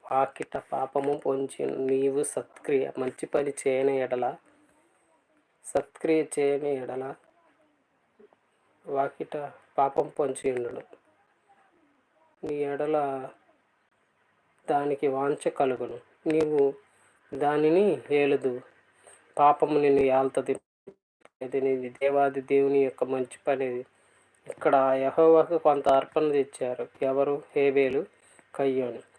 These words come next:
హేబేలేమో గొర్రెల కాపరి అయితే, గొర్రెల కాపరి మంచి శ్రేష్టమైన మందల్ని అర్పించడం జరిగింది. అయితే ఇక్కడ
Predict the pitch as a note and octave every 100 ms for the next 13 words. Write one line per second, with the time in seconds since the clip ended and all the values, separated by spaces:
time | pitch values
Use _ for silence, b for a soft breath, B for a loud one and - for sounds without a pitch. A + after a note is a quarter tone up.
0 | - - D#3+ D#3 E3 D#3 D3+ D3+ C#3+ C#3+
1 | C#3+ D3 C#3 C3+ C3+ B2+ B2+ - B2+ -
2 | B B B B - D3 D3 D3+ D3+ C#3+
3 | C#3+ C#3 C3+ C3+ - C#3 - D3 - D#3
4 | C#3+ C#3 C3+ C3 C#3 C#3 D#3 C3+ - -
5 | - - B2+ C3 B2 B2+ A#2+ A2+ - _
6 | _ _ _ _ _ _ - D3 C#3+ D#3
7 | C#3 - C#3 A#2+